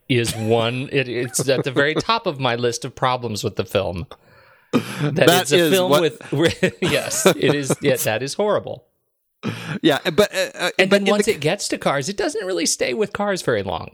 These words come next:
Speaker 2: It, it, well, it has a great car. I mean, it, it sticks with it. It has the whole, the final car
Speaker 1: Yeah, you're
Speaker 2: chase
Speaker 1: right.
Speaker 2: is
Speaker 1: It's
Speaker 2: all.
Speaker 1: a, the, the car on rails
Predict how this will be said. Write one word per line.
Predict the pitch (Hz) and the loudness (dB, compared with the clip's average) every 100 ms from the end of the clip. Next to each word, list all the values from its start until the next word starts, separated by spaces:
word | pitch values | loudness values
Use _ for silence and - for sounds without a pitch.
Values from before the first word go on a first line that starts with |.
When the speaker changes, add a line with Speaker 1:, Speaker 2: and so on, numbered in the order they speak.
| - | 0
Speaker 2:
It, | 349 - | 0 0
it, | |
well, | 247 330 | -2 -2
it | 311 | -4
has | - 339 | -2 -2
a | 277 | 0
great | 147 120 | 0 0
car. | - 127 90 139 | -2 -4 -2 0
I | |
mean, | 147 147 | 0 0
it, | 175 - | -2 -4
it | 254 - | -8 -4
sticks | - 117 - | -4 -2 -4
with | 107 - | -6 -4
it. | 311 | -4
It | - | -4
has | 208 214 | -2 -2
the | 214 | -2
whole, | 208 208 208 190 | -2 -2 -4 -8
the | - 196 | -12 -6
final | - 208 208 | -2 0 -2
car | 202 220 | 2 2
Speaker 1:
Yeah, | 117 | 2
you're | 117 98 | 0 0
Speaker 2:
chase | - | 0
Speaker 1:
right. | |
Speaker 2:
is | 135 | 0
Speaker 1:
It's | - 156 | 0 0
Speaker 2:
all. | |
Speaker 1:
a, | 120 | 2
the, | 123 | 0
the | 117 123 | 0 -2
car | - 135 123 | -2 0 0
on | 113 110 | -2 0
rails | 110 101 - - | 0 0 -4 -6